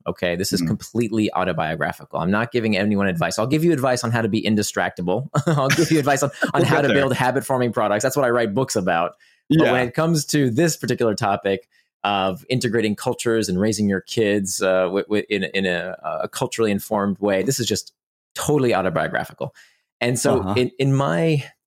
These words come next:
Speaker 1: relationship with my wife, and we've been married about twenty years now, almost coming up on twenty years now. Um, so we, we've really grown up together. I mean, we, we met when we were eighteen years old. And, um, uh, it was a, a, a, a big issue for us because,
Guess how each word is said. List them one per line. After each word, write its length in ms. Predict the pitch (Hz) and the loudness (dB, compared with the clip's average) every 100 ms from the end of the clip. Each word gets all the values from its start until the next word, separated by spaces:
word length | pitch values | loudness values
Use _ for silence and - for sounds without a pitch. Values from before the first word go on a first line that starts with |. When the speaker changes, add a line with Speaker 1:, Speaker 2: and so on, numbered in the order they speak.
| _ | _
Speaker 1:
relationship 540 | 113 113 113 117 - 101 | -2 0 0 -2 -4 -4
with 120 | 101 | -2
my 100 | 92 | -2
wife, 220 | 98 101 | 0 0
and 80 | 107 | 0
we've 100 | 139 | 0
been 180 | 139 117 | 2 2
married 260 | 107 101 | 2 0
about 260 | 92 78 - | 0 -2 -4
twenty 240 | - 104 | -4 -2
years 220 | 85 101 82 | 0 0 -2
now, 140 | 80 | -2
almost 320 | 71 101 80 | 0 0 -2
coming 180 | - 92 | -4 -4
up 100 | 90 | -4
on 100 | 98 | -6
twenty 260 | - - - | -8 -8 -6
years 200 | - - | -8 -6
now. 220 | - - - _ _ _ _ _ | -8 -8 -12 _ _ _ _ _
Um, 500 | - 92 85 71 57 - _ | -4 -2 -2 -4 -8 -18 _
so 160 | - 113 | -4 0
we, 280 | 110 143 139 | 2 2 0
we've 320 | 110 135 110 92 | 0 0 0 0
really 220 | 104 92 | 0 0
grown 240 | 78 82 85 | -2 -2 -2
up 100 | - | -4
together. 340 | 76 78 82 | -4 -2 -2
I 40 | |
mean, 120 | 82 101 | 0 0
we, 140 | 104 | 0
we 200 | 104 104 | 0 0
met 240 | 98 98 | 0 -2
when 120 | 95 90 | -2 -2
we 100 | 87 | 0
were 160 | 85 - | 0 -2
eighteen 340 | 95 - 87 | -2 -2 -2
years 180 | 73 73 | -2 -2
old. 320 | 73 69 - - _ 95 | -4 -4 -8 -16 _ -4
And, 340 | 87 87 82 | -2 -2 0
um, 380 | 85 85 82 85 - - - _ _ _ _ _ _ _ - | 0 0 -2 -6 -10 -18 -18 _ _ _ _ _ _ _ -4
uh, 340 | 104 92 78 - | -2 0 -2 0
it 80 | 156 | 2
was 160 | 165 151 | 2 2
a, 120 | 110 _ _ - | -2 _ _ -4
a, 160 | 139 - 110 | -4 -4 -6
a, 160 | 101 - | -6 -6
a 60 | 110 | -4
big 360 | 156 190 160 151 - - - _ | 0 0 0 -4 -6 -12 -16 _
issue 340 | - 214 - 214 | 0 0 2 0
for 220 | - 76 | 0 -2
us 160 | 57 - | -2 -4
because, 320 | 107 123 | -2 -2